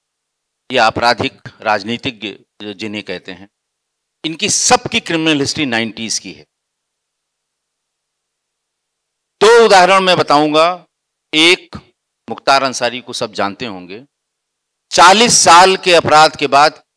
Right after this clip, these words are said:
किसी भी मुकदमे में सजा नहीं हुई थी। अब अभी पिछले साल से सजा होना शुरू।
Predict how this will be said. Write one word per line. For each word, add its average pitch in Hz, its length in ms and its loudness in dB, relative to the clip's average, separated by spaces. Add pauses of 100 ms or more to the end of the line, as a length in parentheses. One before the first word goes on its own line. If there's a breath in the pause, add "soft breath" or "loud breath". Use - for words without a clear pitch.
किसी 220 340 -2
भी 185 200 -2
मुकदमे 143 420 -6
में 135 100 -10
सजा 101 280 -10
नहीं 87 180 -14
हुई 78 140 -20
थी। - 200 -20 (2000)
अब 170 240 0 (140)
अभी 160 260 -4
पिछले - 440 -8
साल 131 240 -4
से 139 140 -12
सजा 120 280 -6
होना 95 260 -10
शुरू। - 260 -20